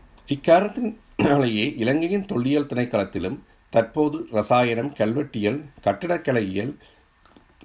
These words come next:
கீழைத்தேச மொழிகள் என்பனவற்றில் சிறப்பு பட்டம் பெற்றவர்களும் பயிற்சி பெற்றவர்களும் சேவைக்கு அமர்த்தப்பட்டுள்ளனர்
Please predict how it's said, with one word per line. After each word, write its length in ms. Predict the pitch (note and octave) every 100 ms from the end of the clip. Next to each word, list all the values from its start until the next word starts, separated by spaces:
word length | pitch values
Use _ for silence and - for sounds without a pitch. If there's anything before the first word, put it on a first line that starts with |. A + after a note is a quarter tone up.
| -
கீழைத்தேச 520 | D3+ F#3+ F#3 E3+ D#3+
மொழிகள் 360 | B2+ B2+ A#2+ A2+
என்பனவற்றில் 960 | A2 G#2 A#2 C3+ - - - - -
சிறப்பு 380 | G#2+ B2+ D3+ F#3+
பட்டம் 320 | E3 D3 D3
பெற்றவர்களும் 680 | C3 - A2 G2 F#2+ C3+ -
பயிற்சி 360 | - C3 - G3
பெற்றவர்களும் 640 | F3 C3 A2+ A2 G#2+ B2 D#3+
சேவைக்கு 640 | - C3 C3+ B2+ C#3+ C3+
அமர்த்தப்பட்டுள்ளனர் 800 | G#2+ - A#2 A2 G#2 F#2+ E2+